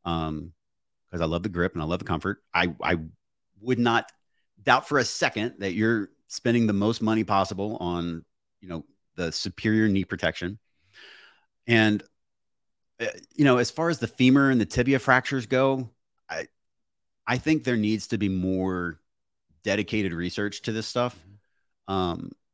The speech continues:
Speaker 1: you know, I wrote, I wrote an article a long time ago about, about this. And, um, you know, ultimately, I think, you know,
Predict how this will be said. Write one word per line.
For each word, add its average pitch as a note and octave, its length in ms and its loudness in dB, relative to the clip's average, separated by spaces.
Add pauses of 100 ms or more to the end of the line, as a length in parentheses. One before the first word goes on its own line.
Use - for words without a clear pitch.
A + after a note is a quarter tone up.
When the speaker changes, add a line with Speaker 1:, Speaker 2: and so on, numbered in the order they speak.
(520)
Speaker 1:
you G2+ 80 -12
know, G2+ 60 -2
I G2 100 0
wrote, A#2 320 0
I G2 60 -4
wrote G#2+ 180 2
an F2+ 100 -2
article E2+ 600 -2 (500)
a D2+ 40 -20
long F2 220 -6
time E2+ 240 -2
ago D#2 360 -4
about, D#2+ 480 -2 (260)
about E2+ 300 0
this. - 440 -4 (360)
And, E2+ 360 -2
um, D#2 400 -4 (760)
you F#2+ 80 -14
know, - 180 -12
ultimately, G2 560 0
I E2+ 60 0
think, F2+ 420 -4 (1300)
you A2+ 100 -10
know, C2 60 -10